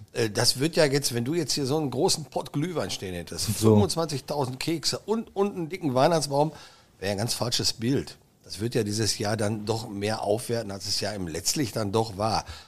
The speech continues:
Speaker 1: Von daher glaube ich, passt er eher zu zwanzig zweiundzwanzig mit allem, was dazugehört, dass kein Glühwein
Speaker 2: Die
Speaker 1: steht.
Speaker 2: spartanische Ausstattung,
Speaker 1: Die
Speaker 2: ja.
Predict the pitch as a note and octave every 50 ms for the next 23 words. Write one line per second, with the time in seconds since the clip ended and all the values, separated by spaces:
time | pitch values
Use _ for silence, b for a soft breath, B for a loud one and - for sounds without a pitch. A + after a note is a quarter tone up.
0 | B B - F#2+ F2+ F2 F#2+ G#2 G#2+ A2 G2+ G2+ G#2 A2 G#2+ G#2+ G2 G#2 G2+ -
1 | - - G#2 G#2+ - - G2+ G2+ A2 A2 - - G2+ - - G2 G2+ A2+ - -
2 | G#2 - - F#2+ F#2+ G2+ G#2+ G2+ - A2 G#2+ G#2+ - - E2+ F2+ F2+ - - -
3 | - F#2+ A2+ C3 C#3 C#3+ D3+ D3 B B B B _ - A#2 A#2 - B2+ A2 -
4 | - - B2 B2 C3 B2 A2+ A#2 A#2+ A#2+ - b b b b b b - - -
5 | - - A2+ A2+ G#2+ F#2 F2 E2 D#2+ D#2 D#2 D2+ - G2+ - - - A2+ - -
6 | D#3+ C#3 C3 B2 A2 - A2 G2 F2+ G#2+ G2+ - - - G2+ - - G2 F#2+